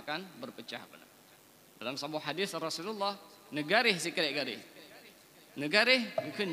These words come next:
nyo ke jalan Allah. Kemudian ni, ni tarik garih pada bawah garih itu, nyo garih yang selain garih Allah nyo, nyo na setan ba jalan. Ya.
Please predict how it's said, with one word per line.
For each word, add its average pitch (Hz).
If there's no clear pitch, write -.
nyo 262
ke 220
jalan 143
Allah. -
Kemudian 196
ni, 208
ni 175
tarik 240
garih 202
pada 180
bawah 175
garih 151
itu, 196
nyo 277
garih 165
yang 180
selain 180
garih 170
Allah 160
nyo, 180
nyo 165
na 156
setan 139
ba 104
jalan. 95
Ya. 117